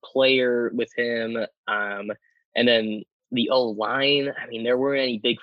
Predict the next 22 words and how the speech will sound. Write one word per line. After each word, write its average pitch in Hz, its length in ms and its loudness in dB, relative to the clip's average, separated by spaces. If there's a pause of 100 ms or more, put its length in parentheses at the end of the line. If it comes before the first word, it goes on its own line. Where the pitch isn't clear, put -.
free 117 240 2
agent 117 280 -4
pickups. 120 380 0
I 113 80 2
know 113 180 -2
they 110 300 2 (340)
took, 120 240 2
uh, 107 220 0
I'm 113 140 -6
blanking 117 300 0
on 113 60 -2
his 107 120 -4
name, 107 260 -4
the, 107 280 0
the 107 80 -8
tackle 110 420 -4
in 117 80 -2
the 110 80 -4
first 117 320 -6
round. 107 420 -4 (440)
Um, 104 480 0 (580)
but 110 240 2